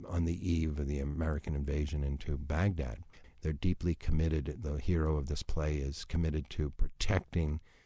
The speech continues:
the history and the culture and the heritage of his country. And the two main characters who meet and have had an arranged marriage,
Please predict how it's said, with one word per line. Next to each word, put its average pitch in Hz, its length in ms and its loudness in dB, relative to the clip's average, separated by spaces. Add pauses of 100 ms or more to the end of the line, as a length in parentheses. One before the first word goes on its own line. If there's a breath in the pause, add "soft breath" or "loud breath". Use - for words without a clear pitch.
(160 soft breath)
the - 80 0
history 78 800 2 (360 soft breath)
and 73 140 0
the 69 80 -2
culture 80 580 2
and 76 260 -2
the 76 60 -2
heritage 82 600 2
of 73 120 -2
his 73 160 -4
country. 71 580 -2 (580 soft breath)
And 85 360 2 (220)
the 92 120 0
two 95 220 4
main 82 240 0
characters 73 600 -2
who 78 340 -2
meet 82 540 0
and 76 140 -4
have 76 160 -2
had 76 160 2
an 73 160 -2
arranged 78 400 0
marriage, 76 480 0